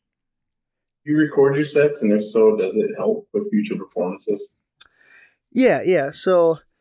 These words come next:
Speaker 2: and, you know, people have said this on your previous episodes, but we have Danny. She, you know, graciously,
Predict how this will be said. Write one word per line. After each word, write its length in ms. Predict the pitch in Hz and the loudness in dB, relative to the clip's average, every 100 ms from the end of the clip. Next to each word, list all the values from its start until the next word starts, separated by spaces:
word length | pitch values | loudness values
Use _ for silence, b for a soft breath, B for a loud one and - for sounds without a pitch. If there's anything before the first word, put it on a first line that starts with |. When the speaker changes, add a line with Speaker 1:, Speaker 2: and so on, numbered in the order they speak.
| _ _ _ _ _ _ _ | _ _ _ _ _ _ _
Speaker 2:
and, 340 | 175 160 156 143 | -2 -2 -2 -4
you 120 | 160 | -4
know, 100 | 139 | -4
people 400 | - 160 156 147 | -4 -6 -2 -2
have 180 | 139 135 - | -2 -6 -12
said 300 | - 170 156 | -6 -4 -2
this 520 | - 139 - - - - | -2 -4 -4 -10 -12 -6
on 240 | 151 135 | -4 -2
your 180 | 135 127 | -2 -6
previous 500 | - 170 156 139 131 | -4 -2 0 0 -2
episodes, 480 | 131 139 139 131 127 | -6 -4 -4 -4 -4
but 80 | 147 | -2
we 80 | 147 | 0
have 180 | 131 131 | -2 -4
Danny. 480 | - 156 151 139 135 | -4 -2 -2 -4 -6
She, 480 | - 143 127 120 123 - _ _ _ _ _ - | -6 -4 -2 -4 -6 -12 _ _ _ _ _ -8
you 60 | |
know, 140 | 120 113 | -8 -8
graciously, 960 | - 151 151 160 - 151 147 139 139 | -2 -2 -2 -4 -4 -2 -2 -2 -4